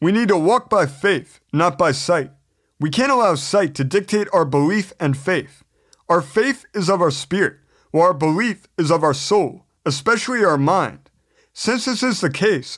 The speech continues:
our faith should inform our belief, not the other way around. The nobleman made that mistake. He let his human believing inform his faith, which only left him with expecting faith,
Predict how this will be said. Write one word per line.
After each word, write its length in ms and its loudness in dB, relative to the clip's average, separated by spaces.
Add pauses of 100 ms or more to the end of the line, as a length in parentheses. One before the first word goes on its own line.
our 120 2
faith 340 -2
should 200 -4
inform 420 0
our 100 2
belief, 560 -2 (260)
not 240 0
the 140 0
other 160 2
way 160 2
around. 580 0 (640)
The 80 0
nobleman 520 2
made 220 2
that 180 0
mistake. 640 -6 (340)
He 160 -2
let 160 4
his 260 -2
human 300 0
believing 500 0 (240)
inform 420 0
his 180 -2
faith, 420 -4 (260)
which 240 -2
only 220 2
left 320 0
him 120 0
with 180 -2
expecting 600 -2
faith, 440 -12